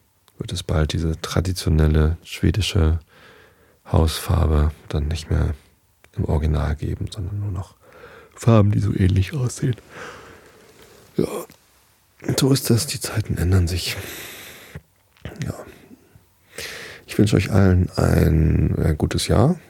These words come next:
eine gute Woche, ähm, und schlaft recht schön.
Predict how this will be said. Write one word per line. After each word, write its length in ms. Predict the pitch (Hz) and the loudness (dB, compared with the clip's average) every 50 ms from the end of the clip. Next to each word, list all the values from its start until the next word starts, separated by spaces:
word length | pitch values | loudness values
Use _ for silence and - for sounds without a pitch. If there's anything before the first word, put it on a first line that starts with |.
| - - - | -18 -12 -6
eine 280 | - - 82 80 80 | -4 -2 0 0 0
gute 540 | 80 - - - - - 95 - - - 87 - - - | 0 -2 -4 -6 -6 -6 -6 -4 -4 -6 -8 -8 -4 0
Woche, 480 | - - - - - 120 160 170 175 165 - - - _ _ _ _ _ - - | 0 0 0 2 2 2 4 2 2 -2 -4 -12 -20 _ _ _ _ _ -10 -6
ähm, 640 | 85 85 85 82 82 82 82 82 82 82 82 85 85 - - _ _ _ - - _ _ _ _ _ _ _ _ _ _ _ _ _ _ _ _ _ _ _ _ _ _ | -4 -2 0 0 0 0 -2 -2 -2 -2 -4 -6 -6 -8 -12 _ _ _ -20 -20 _ _ _ _ _ _ _ _ _ _ _ _ _ _ _ _ _ _ _ _ _ _
und 920 | - - 80 78 78 78 80 78 76 76 76 73 73 73 73 76 - 87 - - - - - - - _ _ _ _ _ _ _ _ _ _ _ - _ _ | -2 0 2 2 4 4 4 4 4 4 4 2 2 2 2 0 -2 -2 -4 -6 -8 -12 -14 -18 -20 _ _ _ _ _ _ _ _ _ _ _ -20 _ _
schlaft 340 | - - 85 82 92 - - | -4 0 0 0 2 2 2
recht 180 | 92 87 - | 0 0 0
schön. 360 | - - 110 98 92 90 85 | -2 -2 -2 0 0 0 -2